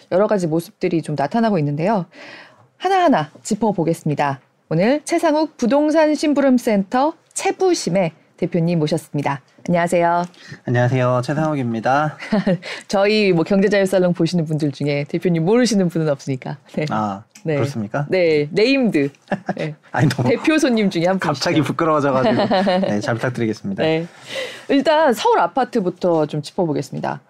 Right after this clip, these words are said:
Speaker 1: 네, 사월에 아파트만 봤을 때 거래량이 삼천 건을 넘었는데 뭐 삼월, 사월 들어가지고 거래량 늘고 있다 이런 기사들 굉장히 많이 쏟아졌어요.
Speaker 2: 네,
Speaker 1: 근데
Speaker 2: 맞아요.
Speaker 1: 좀 의미가 좀 있다고 보시는지 어떻게 보시는지.
Speaker 2: 네,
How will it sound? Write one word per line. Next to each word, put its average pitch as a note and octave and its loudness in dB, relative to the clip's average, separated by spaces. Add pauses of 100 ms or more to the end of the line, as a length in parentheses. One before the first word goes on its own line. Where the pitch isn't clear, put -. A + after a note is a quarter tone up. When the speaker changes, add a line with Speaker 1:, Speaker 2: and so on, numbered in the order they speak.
(180)
Speaker 1:
네, F#3+ -2
사월에 F#4+ 2 (340)
아파트만 G3+ 0
봤을 D#3 -4
때 E3 -2
거래량이 D3+ -2
삼천 D4+ -4
건을 G#3+ -2
넘었는데 D3+ -2 (400)
뭐 F3+ 2 (600)
삼월, E4+ 0
사월 C#4 2
들어가지고 D#3+ 0
거래량 E3 -2
늘고 G#3 0
있다 F3+ -2
이런 D#3 0
기사들 D#3 -6
굉장히 G3 0
많이 C#3+ 0
쏟아졌어요. D3 0
Speaker 2:
네, B2+ 2
Speaker 1:
근데 F2 -2
Speaker 2:
맞아요. D3+ -4
Speaker 1:
좀 D#3+ -8 (160)
의미가 G3 2
좀 F3 -4
있다고 A#3 0
보시는지 D#3 -2
어떻게 C#3 -4
보시는지. C#3+ -12
Speaker 2:
네, A#2 0